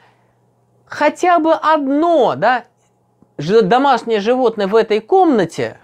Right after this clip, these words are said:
кошка, а их ноль. Ответ –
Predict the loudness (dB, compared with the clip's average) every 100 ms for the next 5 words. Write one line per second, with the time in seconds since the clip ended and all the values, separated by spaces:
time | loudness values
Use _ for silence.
0 | _ _ _ _ _ _ _ _ _ _
1 | 4 4 2 -4 -10 -10 _ _ _ _
2 | _ _ _ _ _ _ _ _ _ _
3 | _ -2 0 0 -2 -2 -2 -4 _ _
4 | _ _ _ _ _ _ -6 -4 -4 -6